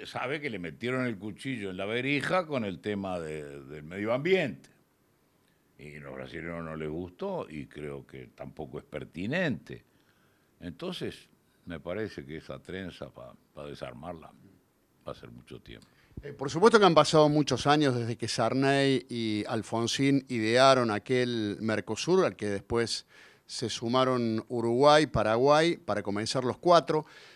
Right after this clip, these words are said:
Speaker 2: Eh, ¿a tantos años ha servido? ¿Le ha faltado empuje, dinamismo, acuerdos?
Speaker 1: El Mercosur, <clears throat> tal como lo conocemos, empezó en Asunción el día que Menem, Lacalle,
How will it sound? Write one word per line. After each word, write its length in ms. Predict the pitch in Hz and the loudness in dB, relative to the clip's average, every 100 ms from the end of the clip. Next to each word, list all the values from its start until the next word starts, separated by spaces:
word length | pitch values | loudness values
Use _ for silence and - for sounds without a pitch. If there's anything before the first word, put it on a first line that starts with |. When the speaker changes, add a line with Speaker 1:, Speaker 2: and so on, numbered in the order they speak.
| _ - | _ -2
Speaker 2:
Eh, 720 | 135 127 123 117 110 104 101 _ _ _ _ _ _ _ _ _ _ - | 2 4 4 2 2 -2 -4 _ _ _ _ _ _ _ _ _ _ -2
¿a 160 | 135 | 2
tantos 360 | 185 214 185 175 | 2 2 0 2
años 540 | 185 202 170 - - _ _ _ - | 2 2 0 -4 -12 _ _ _ -6
ha 100 | 131 | -4
servido? 680 | - 120 135 180 185 180 165 | 0 2 2 2 4 4 4
¿Le 120 | 135 | 2
ha 80 | 147 | 2
faltado 720 | - 135 131 131 156 147 139 | 2 2 2 2 2 4 4
empuje, 640 | 123 120 165 170 - 156 | 2 0 -2 -2 -2 -2
dinamismo, 1040 | 127 120 113 120 151 160 131 143 139 139 - | 0 0 0 0 2 2 0 -2 -2 -2 -2
acuerdos? 920 | 107 - 151 147 139 135 131 123 - - - - - - - _ - _ | -4 0 4 6 6 2 -2 -6 -14 -20 -20 -20 -20 -20 -20 _ -20 _
Speaker 1:
El 200 | 101 98 | -10 -10
Mercosur, 720 | 98 98 104 98 - 170 202 - _ - - | -10 -12 -12 -12 -6 -4 -4 -8 _ -14 2
<clears throat> 360 | 156 180 110 98 | 6 6 4 0
tal 200 | 139 139 | -2 -2
como 240 | 160 139 | -2 0
lo 120 | 123 | 0
conocemos, 720 | 104 101 90 82 - 170 202 143 | -2 -4 -6 -6 -6 -6 -4 -4
empezó 680 | 107 101 87 120 147 165 | -4 -6 -4 0 0 0
en 340 | 101 90 80 67 | -4 -6 -8 -10
Asunción 640 | 73 - 80 - 117 180 | -12 -10 -12 -8 -6 -4
el 140 | 156 90 | -4 -2
día 220 | 98 92 | -2 -2
que 160 | 80 78 | -6 -8
Menem, 480 | 92 123 131 117 | -4 0 0 -2
Lacalle, 600 | 90 87 107 110 101 98 | -2 -4 -2 -2 -2 -8